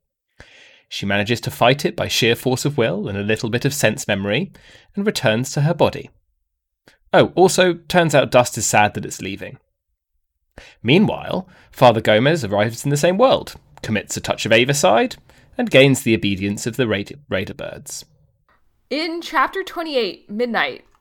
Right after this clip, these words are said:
Speaker 2: Missus Coulter wakes up as they arrive at Azrael's fortress. She retreats to her room and asks for Azrael's alethiometrist, alethiometrist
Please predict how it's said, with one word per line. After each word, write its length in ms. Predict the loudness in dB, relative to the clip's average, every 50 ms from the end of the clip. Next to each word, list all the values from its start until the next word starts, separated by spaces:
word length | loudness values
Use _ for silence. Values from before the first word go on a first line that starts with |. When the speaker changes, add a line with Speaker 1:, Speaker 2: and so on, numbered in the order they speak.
| -12 -8
Speaker 2:
Missus 360 | -8 -8 -8 -8 -10 -12 -12
Coulter 420 | -10 -8 -8 -6 -4 -4 -4 -4
wakes 320 | -2 -4 -4 -6 -6 -4 -2
up 240 | -2 -2 -2 -4 -4 -4
as 200 | -4 -4 -4 -8
they 140 | -8 -8
arrive 280 | -4 0 0 0 0 0
at 80 | -2 -2
Azrael's 440 | -2 -2 -4 -4 -8 -10 -10 -10
fortress. 720 | -8 -6 -6 -6 -6 -6 -10 -12 -12 -12 -14 -14 -16 -16 _ _ -20 -20 _ _
She 160 | -10 -8 -6
retreats 400 | -6 -6 -6 -8 -10 -10 -10 -8
to 140 | -10 -8 -8
her 100 | -8 -6
room 300 | -4 -4 -4 -4 -4 -6
and 180 | -4 -2 0
asks 240 | 0 0 0 -2 -4
for 160 | -8 -6 -4 -2
Azrael's 800 | 0 -2 -2 -2 -6 -8 -6 -4 -4 -6 -8 -10 -12 -16 -20 _ _ _ _ _ -10
alethiometrist, 1300 | -8 -8 -8 -8 -10 -12 -12 -10 -6 -2 -2 -2 -2 -2 -6 -12 -10 -8 -8 -8 -8 -8 -12 -20 -20 -20 -20 _
alethiometrist 920 | -16 -14 -14 -14 -12 -10 -8 -8 -8 -8 -12 -16 -18 -18 -18 -18 -20 -20